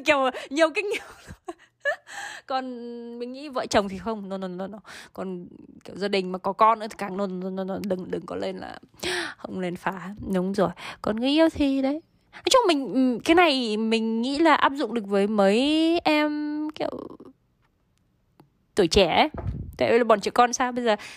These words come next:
thích nhanh nhá, rồi không thích cũng nhanh. Nếu mà các bạn có ý kiến khác hoặc là các bạn đồng ý với cái ý kiến của mình, hãy viết cho mình dưới comment nhé. Tại vì là mình vừa bảo rồi là hãy, ờ, cố gắng tương tác với mình đi cho Linh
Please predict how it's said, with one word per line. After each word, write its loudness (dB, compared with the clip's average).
thích 2
nhanh 0
nhá, -4
rồi 2
không 0
thích 4
cũng -4
nhanh. 2
Nếu 0
mà 4
các 4
bạn 2
có 0
ý -2
kiến -2
khác 2
hoặc -6
là -2
các -6
bạn -2
đồng -4
ý 0
với -4
cái -6
ý -6
kiến -6
của -6
mình, -4
hãy -4
viết -2
cho -6
mình -4
dưới -4
comment -2
nhé. -2
Tại -4
vì -8
là -8
mình -10
vừa -8
bảo -6
rồi -6
là -8
hãy, -8
ờ, -6
cố 0
gắng -2
tương -6
tác 2
với -2
mình -2
đi -4
cho -2
Linh 0